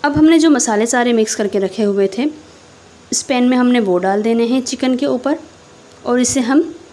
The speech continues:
अच्छी तरह से mix कर देंगे। थोड़ी देर पकाएंगे इसे अच्छी तरह से भून भून के, अच्छी तरह से मसाले को mix कर देंगे। अगर लगे आपको कि आपका chicken जो है वो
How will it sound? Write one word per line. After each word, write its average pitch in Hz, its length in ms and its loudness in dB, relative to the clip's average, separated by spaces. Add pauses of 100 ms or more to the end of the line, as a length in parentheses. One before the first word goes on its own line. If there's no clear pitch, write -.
(400)
अच्छी 240 240 0
तरह 247 240 2
से 240 160 0
mix 202 280 0
कर 180 180 -2
देंगे। 175 380 -8 (720)
थोड़ी 214 140 0
देर 202 120 0
पकाएंगे 214 540 0
इसे 294 180 0
अच्छी 285 200 -2
तरह 277 200 0
से 277 160 -2
भून 262 280 2
भून 277 200 2
के, 302 140 0 (1800)
अच्छी 220 200 -4
तरह 233 240 0
से 240 120 -2
मसाले 220 420 0
को 302 220 0 (100)
mix 247 200 -2
कर 185 200 -2
देंगे। 170 380 -6 (320)
अगर 240 200 0
लगे 254 340 2
आपको 311 380 0
कि 302 240 2
आपका 262 340 -2
chicken 262 360 0
जो 254 140 2
है 247 120 2
वो 302 220 0